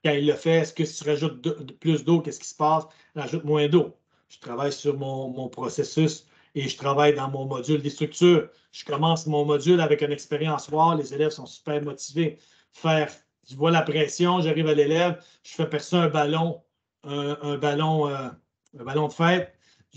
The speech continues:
puis je le perce à plusieurs endroits, puis le ballon ne se dégonfle pas, puis les élèves ont, ont les oreilles là-dedans. Puis ensuite, je leur demande de faire ça, on travaille sur la pression ou de déposer une feuille,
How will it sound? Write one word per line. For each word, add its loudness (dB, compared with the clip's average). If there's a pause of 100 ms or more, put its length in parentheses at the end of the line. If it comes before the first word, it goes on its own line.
(160)
puis -16
je -2
le 0
perce 0
à -8
plusieurs 0
endroits, 0
puis -12
le 0
ballon -2
ne 2
se -4
dégonfle -4
pas, 0
puis -4
les -4
élèves -2
ont, -10
ont -10
les -8
oreilles 2 (320)
là-dedans. 0 (300)
Puis -10
ensuite, -2
je -12
leur 0
demande 2
de 4
faire -8
ça, -4
on 0
travaille -2
sur -12
la -8
pression -2 (400)
ou 6
de 6
déposer -2
une -4
feuille, 0